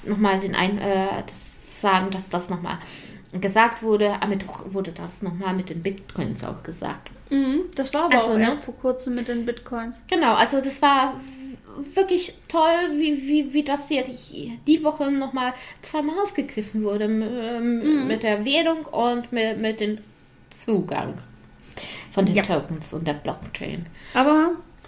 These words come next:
Speaker 2: wie gesagt, bei der Sache, wir müssen jetzt erstmal einfach abwarten, mal
Speaker 1: Ah.
Speaker 2: gucken, wie sich das entwickelt, weil wenn
Speaker 1: Genau.
Speaker 2: das so unsicher ist, dass der ganze Scheiß abstürzt,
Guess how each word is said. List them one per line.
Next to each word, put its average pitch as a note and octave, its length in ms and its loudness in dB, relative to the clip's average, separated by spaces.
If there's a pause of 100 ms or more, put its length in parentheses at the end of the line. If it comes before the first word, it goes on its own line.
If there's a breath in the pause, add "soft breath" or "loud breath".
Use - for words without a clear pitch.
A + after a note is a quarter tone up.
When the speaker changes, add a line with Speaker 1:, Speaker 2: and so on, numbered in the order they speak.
(440 soft breath)
Speaker 2:
wie B3+ 160 0
gesagt, B3+ 320 2
bei B3 120 4
der B3+ 160 8
Sache, C4 280 2
wir B3 80 0
müssen C#4 300 4
jetzt B3 180 2
erstmal A3 420 0
einfach G#3+ 220 -6
abwarten, A#3+ 540 -2
mal A3+ 60 -2
Speaker 1:
Ah. - 20 -6
Speaker 2:
gucken, B3 320 -2
wie A#3 100 -2
sich A3 160 -6
das A3 200 -6
entwickelt, A3+ 420 0
weil A#3 140 4
wenn E4+ 120 8
Speaker 1:
Genau. A#3+ 120 6
Speaker 2:
das G3 120 -2
so D4+ 140 2
unsicher A#3+ 560 0
ist, - 220 -4
dass A3+ 100 -6
der A#3 100 -2
ganze B3+ 260 -2
Scheiß A#3 340 -6
abstürzt, B3+ 600 -2